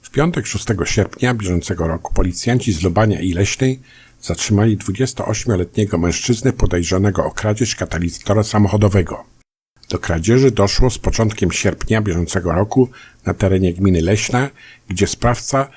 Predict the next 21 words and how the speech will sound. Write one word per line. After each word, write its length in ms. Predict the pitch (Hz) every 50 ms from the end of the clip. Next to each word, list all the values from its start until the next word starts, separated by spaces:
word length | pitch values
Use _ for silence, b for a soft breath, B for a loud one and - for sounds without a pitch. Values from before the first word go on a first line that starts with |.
| B B B
wyciął 420 | 85 85 107 120 - - - -
urządzenie 540 | 101 95 87 92 90 90 95 107 117 120 107
z 40 | 95
zaparkowanego 760 | 98 90 - 85 82 - - 95 92 95 104 117 110 101 90
pojazdu 540 | - 107 98 101 110 120 107 104 113 123 113
marki 420 | 110 101 95 85 - - - 101
Mazda 400 | 98 113 120 107 110 110 107 98
sześćset 420 | - - - 120 110 - 117 107
dwadzieścia 460 | - - 87 85 90 87 - - 98 -
sześć. 500 | - - 80 - - - - - - - _ _ _ _ _ _ _ _ _ _ _ -
Zebrany 480 | 80 82 85 80 - 113 123 135 131
materiał 380 | 120 113 110 127 120 113 107 101
dowodowy, 640 | 101 98 87 90 85 85 95 95 95 95 120 127 120
w 100 | - -
tym 240 | - 107 95 92
zabezpieczone 680 | 87 185 - - 98 92 - - 92 - - 110 110 101
przedmioty 500 | - - - 85 - - 104 98 - -
służące 540 | - - 101 92 82 98 107 113 104 - 101
do 120 | 85 82 82
popełnienia 580 | - 90 - - 90 90 101 107 110 104 90
przestępstwa 760 | - - 87 - - - 101 101 - - - - 123 139 147